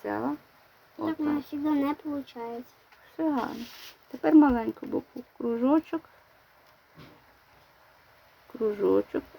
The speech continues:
Speaker 1: Бач, окремо гачечок йде. Десь тако відступається. Гачечок. Відступаєш. Кружечок. Не виїжджаєш за лінію.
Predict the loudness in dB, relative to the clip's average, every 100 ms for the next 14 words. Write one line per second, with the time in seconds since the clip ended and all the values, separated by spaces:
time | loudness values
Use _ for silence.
0 | -4 -2 -2 -4 -4 2 4 4 0 0
1 | -2 -2 -6 -8 -8 -10 -20 -20 -20 -20
2 | -20 -16 -10 -6 -2 2 2 0 -4 -6
3 | 0 2 2 0 -6 -8 -12 -20 -20 -20
4 | _ -20 _ -20 _ _ _ _ -20 -16
5 | -16 -16 -20 -20 -20 -20 -20 -20 -20 -18
6 | -8 -4 0 0 0 -6 -20 -20 -20 -20
7 | -20 -20 -20 -20 -20 -20 _ -6 4 6
8 | 6 4 -2 -2 -2 -4 -4 -6 -8 -8
9 | -2 2 6 6 6 6 6 4 2 0
10 | 0 2 0 0 0